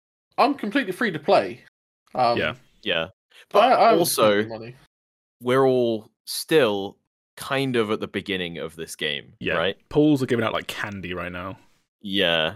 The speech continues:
Speaker 3: yeah.
Speaker 2: You log in, it's like,
Speaker 3: Um,
Speaker 2: "Congrats for logging in during first week.
Speaker 1: Okay.
Speaker 2: Have ten pools because we love you." And it's like, okay.
Speaker 1: I,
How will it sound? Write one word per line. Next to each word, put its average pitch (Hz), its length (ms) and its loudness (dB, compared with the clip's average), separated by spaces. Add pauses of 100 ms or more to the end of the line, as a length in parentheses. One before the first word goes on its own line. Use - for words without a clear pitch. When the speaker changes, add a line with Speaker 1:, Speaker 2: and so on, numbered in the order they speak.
Speaker 3:
yeah. 90 420 0 (100)
Speaker 2:
You 117 120 -2
log 123 200 4
in, 120 160 0
it's 98 120 -6
like, 90 160 4
Speaker 3:
Um, 87 60 0
Speaker 2:
"Congrats 135 400 0
for 127 140 -2
logging 117 340 2
in 107 420 -4 (260)
during 110 380 0
first 117 340 0
week. - 220 2
Speaker 1:
Okay. 123 100 4
Speaker 2:
Have 120 140 -2
ten 127 280 -2
pools 107 440 -4
because - 500 -10
we 127 160 -2
love 156 180 0
you." 110 260 -2
And 110 80 -10
it's - 140 -14
like, - 240 -12
okay. 90 200 -8
Speaker 1:
I, 190 340 4